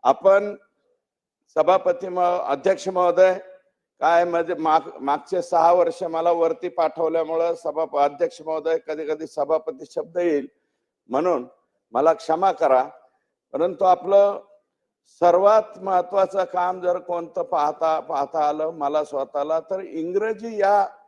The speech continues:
अ, ब-, भाषेवरती जे प्रभुत्व आपलं आहे, अनेक डिबेटमध्ये मी पाहिलं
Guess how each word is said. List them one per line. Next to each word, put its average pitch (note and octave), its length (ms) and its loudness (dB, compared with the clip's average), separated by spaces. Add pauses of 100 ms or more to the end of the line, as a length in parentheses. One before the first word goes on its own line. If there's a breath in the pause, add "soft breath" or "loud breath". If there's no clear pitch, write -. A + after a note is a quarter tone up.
(560)
अ, D3+ 320 6
ब-, C#3 320 0
भाषेवरती C3+ 920 0 (600)
जे G3+ 120 4
प्रभुत्व G#3 580 4
आपलं F#3 340 4
आहे, C#3 280 2 (640)
अनेक F3+ 400 -2
डिबेटमध्ये G#3 680 2
मी F#3+ 140 -6
पाहिलं C#3+ 560 2